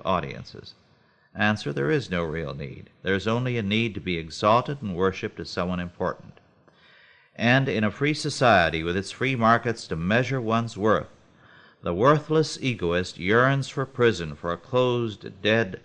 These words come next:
system, where he stands a chance of affecting everyone else, whether they like it or not. I have long insisted that the famous Descartes axiom has been mistranslated. It should read, "I stink,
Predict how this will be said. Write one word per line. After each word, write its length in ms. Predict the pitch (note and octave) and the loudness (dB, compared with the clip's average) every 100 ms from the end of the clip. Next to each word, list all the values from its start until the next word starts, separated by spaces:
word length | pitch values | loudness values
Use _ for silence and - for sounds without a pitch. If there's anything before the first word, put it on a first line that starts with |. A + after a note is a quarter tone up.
| - | -12
system, 600 | - A#2 - - - - _ _ - - - | -4 -4 -4 -10 -12 -18 _ _ -20 -20 -6
where 160 | F#2+ G#2 | 2 4
he 100 | G#2 | 4
stands 460 | - C3+ E3 E3 | 2 4 4 2
a 60 | D#3 | -2
chance 440 | - D3+ G#2+ E2 | 0 2 2 0
of 120 | F#2+ | -2
affecting 640 | F#2+ F#2 C#3 C3+ - G2 G2 | -2 0 2 0 0 0 2
everyone 420 | A2 G#2+ G2+ G2+ | 2 2 2 2
else, 380 | E2+ E2+ F#2 - | 2 0 -4 -8
whether 380 | D2 G#2 A2+ A#2+ | 0 0 2 0
they 200 | G#2 F#2 | -2 -2
like 320 | E2+ F#2 F#2 | 0 0 0
it 80 | F#2+ | -4
or 100 | F2+ | -2
not. 340 | F2 C#2+ - _ _ _ _ - - - - | -2 -4 -10 _ _ _ _ -20 -20 -20 -6
I 120 | A#2 | 2
have 100 | C3 | 2
long 340 | C3 C#3+ C3+ G2+ | 4 6 6 4
insisted 600 | F#2 - G2 - B2+ G#2 | 2 0 -4 -4 -4 -4
that 160 | F2+ | -4
the 80 | F2+ | -4
famous 500 | - A#2+ B2 A#2 G#2+ | -2 2 2 0 -2
Descartes 640 | - G#2+ G#2+ G#2+ G2 F#2+ | 0 0 2 2 4 4
axiom 640 | F#2 F#2+ - - E2+ E2 E2+ | 2 0 0 -6 -6 -4 -4
has 320 | F2+ F2+ - | 0 0 -2
been 240 | F#2 F2 | -6 -2
mistranslated. 920 | G2+ - - G#2 G#2 - D#2 D2 D2 F2 | -2 -4 -2 0 0 -2 -6 -6 -4 -6
It 120 | - | -6
should 200 | - E2 | -6 -2
read, 300 | G2 G2 - | 0 0 -2
"I 200 | - F#2 | 0 0
stink, 640 | F2+ - - C#3+ G2+ - - | 0 -6 -2 0 0 -4 -18